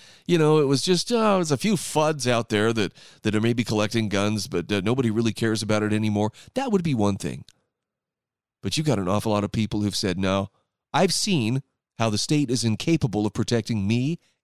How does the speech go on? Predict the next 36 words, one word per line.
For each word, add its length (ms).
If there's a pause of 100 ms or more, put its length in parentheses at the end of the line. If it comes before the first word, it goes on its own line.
and 180
mine 420 (440)
in 120
times 320
of 120
crisis." 560 (3250)
And 100
so 140
people 260
have 80
taken 300
that 100
responsibility 640
for 100
themselves. 380
And 80
by 100
the 60
way, 60
it's 100
not 140
just 160
conservatives. 560
It's 100
people 300
all 200
over 200
the 100
political 380
spectrum. 540 (1400)
I 140
think 160
that's 180
a 60
good 240
thing. 260